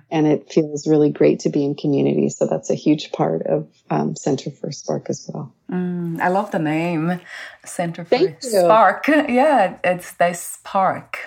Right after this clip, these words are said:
Speaker 2: right, that we need. I love the way you say, too, on your website. I don't have it here, but you, you talk about the light. I think you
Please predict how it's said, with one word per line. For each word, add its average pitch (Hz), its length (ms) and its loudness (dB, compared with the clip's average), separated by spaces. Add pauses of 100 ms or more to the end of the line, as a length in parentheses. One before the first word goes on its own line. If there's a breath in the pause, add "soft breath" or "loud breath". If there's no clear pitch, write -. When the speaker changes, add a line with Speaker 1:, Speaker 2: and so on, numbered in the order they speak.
Speaker 2:
right, 165 440 -4
that 147 140 -4
we 143 100 -6
need. 147 540 -4 (500 loud breath)
I 175 40 4
love 196 240 2
the 220 80 0
way 202 160 2
you 180 60 -4
say, 175 260 0
too, 180 300 0 (120)
on 175 140 -2
your 165 100 -2
website. 170 400 0
I 170 40 -2
don't 214 160 -2 (140)
have 208 120 2
it - 80 -6
here, 175 340 -2
but 170 160 -4
you, 175 240 -2 (160)
you 175 60 -6
talk 175 260 -2
about 165 360 -2
the 151 60 -4
light. 151 300 0
I 202 60 2
think 320 200 0
you 320 140 2